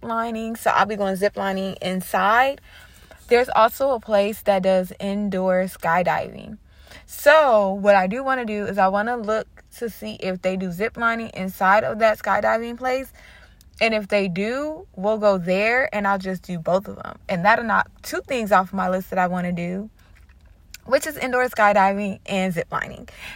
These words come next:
Now, I do wanna do indoors, I, I do wanna do outdoor skydiving, but indoor skydiving is first. It's just to warm me up, to get me comfortable with being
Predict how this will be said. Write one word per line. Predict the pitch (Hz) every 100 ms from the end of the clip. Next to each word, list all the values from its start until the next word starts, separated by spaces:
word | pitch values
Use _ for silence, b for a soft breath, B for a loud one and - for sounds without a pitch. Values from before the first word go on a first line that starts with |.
| B B
Now, | 226 220 220 220 214 -
I | 226
do | 220 247
wanna | 262 254
do | 233 233 220
indoors, | 208 214 214 214 - -
I, | 165 202
I | 214 220
do | 233
wanna | 269 262
do | 220 214
outdoor | 180 190 208 233
skydiving, | - 226 233 233 233 240 247 247 b b
but | - 214 196 190 -
indoor | 240 294 -
skydiving | - 214 208 196 190 190 190 190 -
is | 185 180
first. | - 202 202 220
It's | 185 208
just | 202 196 -
to | 185
warm | 185 180 185
me | 185 185
up, | 185 -
to | - 202
get | 185 -
me | 190 180 180 - b b b b b b - _ -
comfortable | - 240 254 262 240 262 254 -
with | 202 208 202 190 - _ _ -
being | 180 202 196 190 185 185